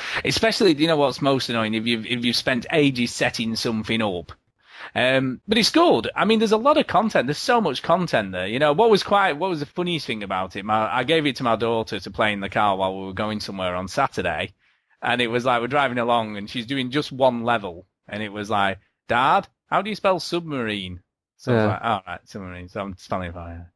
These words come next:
Speaker 1: "Dad, how do you spell flamethrower?"
Speaker 2: <laughs>
Speaker 1: So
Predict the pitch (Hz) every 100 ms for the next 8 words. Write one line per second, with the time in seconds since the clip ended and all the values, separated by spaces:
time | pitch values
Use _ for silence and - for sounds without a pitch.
0 | _ _ _ - 143 117 127 131 _ _
1 | - 160 160 - 156 135 - 139 135 135
2 | 127 - 107 101 95 95 - - - -
3 | - -